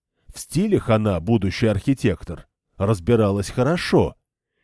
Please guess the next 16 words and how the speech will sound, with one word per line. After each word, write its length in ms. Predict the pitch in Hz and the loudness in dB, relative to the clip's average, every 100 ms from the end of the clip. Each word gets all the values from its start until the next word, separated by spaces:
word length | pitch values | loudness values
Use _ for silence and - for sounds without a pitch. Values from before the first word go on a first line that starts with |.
| - | -8
и 140 | 98 | -4
не 120 | 110 | -2
могла 420 | 120 135 127 139 | 0 0 4 4
не 120 | 107 101 | 4 0
восхититься 640 | 104 - 117 113 123 - | -4 -4 -4 -2 -4 -4
сложностью 800 | 107 - 120 151 113 110 - 110 | -8 -4 0 0 -2 -6 -2 -2
и 40 | |
тщательностью 840 | 104 - - 156 - 113 107 - 113 | 0 -4 -2 -2 -2 -2 -4 -2 0
отделки 500 | 117 98 123 117 - | 0 2 0 0 -4
стен 400 | 113 - 143 143 | -10 -4 -2 -2
и 100 | - | -6
потолка, 760 | 135 143 156 160 - 107 87 73 _ _ _ _ _ _ | -4 -2 0 -2 0 0 0 -4 _ _ _ _ _ _
тяжеловесной 920 | - 113 101 113 113 120 120 - 110 110 | -2 0 2 0 2 2 0 -2 -4 -2
изящной 640 | 117 104 110 - - 117 | -2 0 -2 -2 -4 -4
мебели. 560 | 117 98 76 69 65 - _ _ _ _ _ _ _ _ | -2 -4 -6 -10 -14 -18 _ _ _ _ _ _ _ _
Иллюзия 880 | 113 123 139 147 123 123 135 131 | 0 2 4 4 4 4 4 4